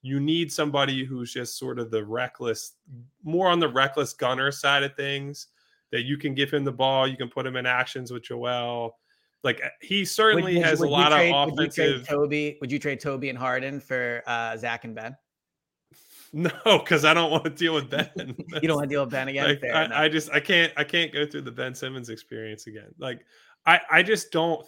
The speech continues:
Speaker 1: think that somebody who, I know that I was talking about the offensive ceiling earlier, but you can't chase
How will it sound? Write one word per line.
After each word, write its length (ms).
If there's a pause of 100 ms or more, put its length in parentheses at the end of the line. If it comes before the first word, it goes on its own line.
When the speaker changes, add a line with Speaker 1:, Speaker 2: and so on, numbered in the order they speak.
(120)
Speaker 1:
think 340
that 320
somebody 500
who, 400 (540)
I 140
know 260
that 140
I 20
was 160
talking 220
about 200
the 140
offensive 440
ceiling 380
earlier, 580 (460)
but 180 (220)
you 220
can't 420
chase 460